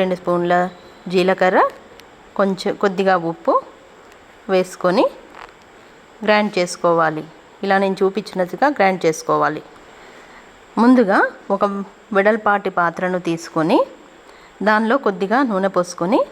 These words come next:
దానిలో ఆవాలు, జీలకర్ర వేసుకొని అవి కొంచెం వేగాక ఉల్లిపాయ ముక్కల్ని వేసుకొని వేయించుకోవాలి. ఇవి కొంచెం వేగాక సన్నగా తరిగిన రెండు మూడు పచ్చిమిర్చి ముక్కల్ని,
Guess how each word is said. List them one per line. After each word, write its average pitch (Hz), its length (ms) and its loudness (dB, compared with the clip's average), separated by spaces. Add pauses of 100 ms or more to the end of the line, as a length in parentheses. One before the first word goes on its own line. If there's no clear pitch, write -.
(1200)
దానిలో 196 280 2 (260)
ఆవాలు, 202 360 0
జీలకర్ర 185 380 -2
వేసుకొని 175 460 -2 (400)
అవి 208 160 2
కొంచెం 214 360 0
వేగాక 180 380 2 (240)
ఉల్లిపాయ 202 340 0 (140)
ముక్కల్ని 185 400 -2
వేసుకొని 180 420 0
వేయించుకోవాలి. 165 640 0 (260)
ఇవి 233 200 2
కొంచెం 226 260 4 (120)
వేగాక 180 380 2 (680)
సన్నగా 208 420 2
తరిగిన 196 320 2 (180)
రెండు 185 280 0
మూడు 185 240 0
పచ్చిమిర్చి 190 440 -4 (120)
ముక్కల్ని, 185 440 0